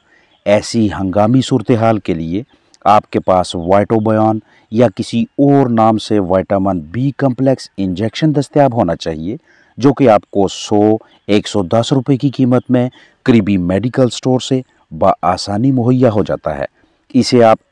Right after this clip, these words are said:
एक किलोग्राम औस जिस्मानी वजन के परिंदे को पॉइंट एक सीसी पट्ठे में या ज़ेरे जिल्द लगाएंगे और लगातार तीन दिनों तक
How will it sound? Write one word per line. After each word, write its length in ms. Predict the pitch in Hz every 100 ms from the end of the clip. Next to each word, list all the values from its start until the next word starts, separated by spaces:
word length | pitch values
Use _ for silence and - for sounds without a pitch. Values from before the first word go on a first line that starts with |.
| _
एक 260 | 143 147 143 _
किलोग्राम 680 | - 110 107 107 101 104 101 113 -
औस 340 | 110 110 113 -
जिस्मानी 640 | 110 104 - 101 104 117 160
वजन 260 | 147 139 147
के 160 | 160
परिंदे 420 | 143 117 90 80 85
को 240 | - 87 82 _ _ _ _
पॉइंट 400 | 120 120 123 113 - -
एक 240 | 147 139 -
सीसी 460 | - 101 - 101 82 -
पट्ठे 400 | 117 - - 117
में 240 | 117 113 113 _ _ -
या 220 | 95 104
ज़ेरे 360 | 87 90 127 151
जिल्द 220 | 139 147
लगाएंगे 540 | 139 92 87 82 95 135 _ _ _
और 260 | 101 98 80
लगातार 680 | 95 113 131 127 - 113 110 -
तीन 220 | - 135 131
दिनों 240 | 127 131 127
तक 120 | 135